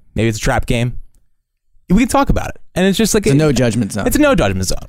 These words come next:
Speaker 1: You know, we're not here to, we're not here to judge.
Speaker 2: Okay.
Speaker 1: Everyone, everyone doubts the Eagles at some point.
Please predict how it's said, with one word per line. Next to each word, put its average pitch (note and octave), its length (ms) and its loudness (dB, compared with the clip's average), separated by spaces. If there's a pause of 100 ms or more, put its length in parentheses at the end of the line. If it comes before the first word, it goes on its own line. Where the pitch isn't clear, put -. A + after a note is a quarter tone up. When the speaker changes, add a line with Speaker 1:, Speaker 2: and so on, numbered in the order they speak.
Speaker 1:
You D3 80 2
know, E3+ 80 4
we're G3+ 100 2
not G#3+ 140 0
here E3+ 300 4
to, A#2+ 320 2
we're D#3+ 100 0
not E3+ 140 2
here D3 140 4
to B2+ 100 0
judge. A2+ 400 0 (260)
Speaker 2:
Okay. F#3 100 2
Speaker 1:
Everyone, F#3+ 360 2
everyone A3+ 320 2
doubts A#2+ 340 0
the G#2 80 0
Eagles G2+ 300 0
at F#2+ 80 -2
some F2+ 180 -2
point. G#2 340 -2